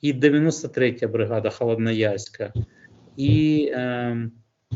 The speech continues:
е, наші військові С Т Р О. Тобто ми, е, об'єднали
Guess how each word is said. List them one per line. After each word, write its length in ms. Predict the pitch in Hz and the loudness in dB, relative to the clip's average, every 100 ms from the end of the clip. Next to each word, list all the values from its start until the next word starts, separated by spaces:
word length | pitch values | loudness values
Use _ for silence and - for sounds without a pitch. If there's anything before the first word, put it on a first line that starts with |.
| 117 - | -8 -4
е, 340 | 131 131 123 120 | 0 2 4 2
наші 840 | 117 151 147 - 143 135 135 123 123 110 - - | 4 2 2 2 4 4 4 0 -6 -10 -12 -8
військові 520 | 120 127 - 160 143 | -4 -4 4 6 6
С 120 | 127 | 2
Т 140 | - 143 | 0 2
Р 140 | 139 | 4
О. 380 | 120 110 98 101 _ _ _ - | 4 2 -2 -6 _ _ _ -6
Тобто 300 | 131 - 135 | -6 -2 0
ми, 300 | 147 175 175 | 2 4 2
е, 640 | 156 131 131 131 127 113 120 127 123 120 120 113 _ _ | 2 -2 -4 -2 -2 -2 -4 -6 -8 -6 -6 -8 _ _
об'єднали 800 | 135 127 143 131 156 156 123 107 | -6 -2 -2 0 2 4 4 2